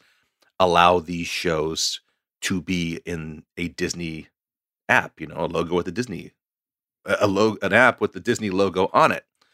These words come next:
Um, but, you know, it's not like, you know, Disney has produced rated R movies. They just do it under a banner that they owned. Like, instead of saying Disney produces this movie, they'll say Touchstone Pictures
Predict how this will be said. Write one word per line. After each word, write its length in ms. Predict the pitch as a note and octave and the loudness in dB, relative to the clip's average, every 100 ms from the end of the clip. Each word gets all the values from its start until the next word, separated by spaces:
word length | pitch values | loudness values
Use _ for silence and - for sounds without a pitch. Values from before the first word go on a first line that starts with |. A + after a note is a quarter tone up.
| _ _ _ _ | _ _ _ _
Um, 540 | F#2 F2 D#2+ D#2+ D#2+ D#2+ | 0 2 0 -2 -10 -12
but, 140 | - | -4
you 40 | E3+ | 0
know, 140 | G2+ | 0
it's 160 | C3 - | 0 0
not 100 | C#3 | 0
like, 140 | G2 _ _ | 0 _ _
you 80 | A2+ | -8
know, 160 | G2+ B2 _ G2 | -8 -12 _ -4
Disney 340 | D#3+ E3+ D#3 | -2 0 -2
has 440 | A#2 D#3 D3 A#2+ | 0 2 2 0
produced 440 | - - A#2 C#3 - | -8 -6 -2 -2 0
rated 220 | A#2 A2+ | 0 2
R 100 | G#2+ | 2
movies. 400 | F#2 C#3+ G2+ G2+ | 2 0 0 0
They 80 | - | -2
just 240 | G#2 - F2 | -6 -6 0
do 140 | G#2+ | 0
it 80 | - - | 0 -4
under 400 | G2+ G2 F#2 - _ _ _ _ _ _ _ | 2 2 2 -4 _ _ _ _ _ _ _
a 120 | F#2 | -2
banner 360 | E2 A2 A2 G#2+ | 2 4 4 4
that 120 | F#2+ | 0
they 160 | F2+ F#2 | 0 0
owned. 400 | G#2+ C3 D2+ - | 0 -4 -6 -12
Like, 200 | F2 E2 | -14 -14
instead 260 | D#2+ - F2+ | -12 -2 -2
of 100 | E2 | 0
saying 280 | - E2+ D#2 | -2 -4 -2
Disney 300 | F2+ F2 D#2+ | -4 -4 -8
produces 360 | - E2+ E2+ | -8 -8 -8
this 160 | D#2+ - | -14 -10
movie, 160 | E2+ | -8
they'll 180 | G2 F2 | -2 -2
say 220 | - F#2+ | 0 -2
Touchstone 540 | F2 - A2+ - A#2 A2+ | 0 -2 -2 0 -2 0
Pictures 560 | D#3+ D3 G2 E2+ - | -4 -4 -4 -4 -8